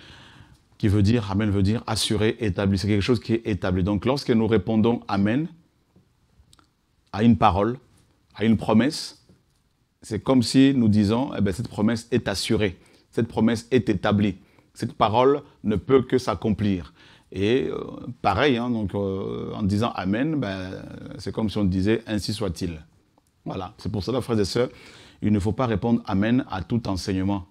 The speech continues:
à toute parole, parce que vous risquez de vous lier à une parole qui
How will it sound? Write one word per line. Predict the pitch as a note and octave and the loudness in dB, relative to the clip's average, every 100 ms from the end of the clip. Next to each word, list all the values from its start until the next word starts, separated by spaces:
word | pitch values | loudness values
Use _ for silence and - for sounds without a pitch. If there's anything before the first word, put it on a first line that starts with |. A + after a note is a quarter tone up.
| _ | _
à | - | -8
toute | A#2+ A2 | -6 0
parole, | G#2+ F#2+ F#2 D2+ D#2+ _ - | 2 2 0 -4 -12 _ -16
parce | G2+ - | -14 -6
que | G2 | -2
vous | G#2 | 2
risquez | G#2+ A2 B2+ | 2 2 2
de | B2 | 2
vous | G#2 G#2 | 4 4
lier | A#2+ C3 C3+ C#3+ D#3+ - - | 6 8 8 6 2 -4 -6
à | G#2+ A#2 C#3 - - _ _ - A#2+ | -2 -2 -2 -8 -20 _ _ -18 -6
une | A#2 A#2+ A2+ | 0 2 4
parole | A2+ G2 A2 B2+ C3+ - _ _ - | 4 6 4 4 0 -8 _ _ -4
qui | D3 D#3 F3+ B3 | 4 6 4 0